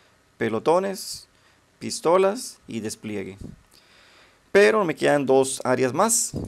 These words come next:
En este caso me queda el área del centro, esta que está aquí, y el área de abajo.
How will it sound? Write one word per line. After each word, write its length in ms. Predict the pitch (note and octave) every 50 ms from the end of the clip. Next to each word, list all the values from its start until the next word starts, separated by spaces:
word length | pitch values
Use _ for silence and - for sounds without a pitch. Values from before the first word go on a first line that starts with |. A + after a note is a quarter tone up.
| - -
En 100 | A2 A2+
este 240 | A2+ G#2+ - C#3+ C3
caso 320 | - B2+ C3 B2+ B2 C#3+
me 160 | C3 B2 A#2 A#2+
queda 220 | - A#2 A#2+ A#2+
el 60 | B2
área 200 | B2 B2 B2 C3
del 160 | C3+ C#3 C#3
centro, 400 | - - D#3+ E3 D#3+ - - G#3 - - - - - - - -
esta 280 | - - - - G#3
que 80 | - -
está 160 | B2+ - D#3
aquí, 360 | D#3 - - F#3 F#3+ G#2 - -
y 280 | - C3 C#3+ D3 - -
el 120 | A#2+ A#2
área 200 | A#2 A2+ A#2+ A#2+
de 120 | A2+ A2
abajo. 320 | G#2+ G2+ G#2 G#2 G2+ F#2+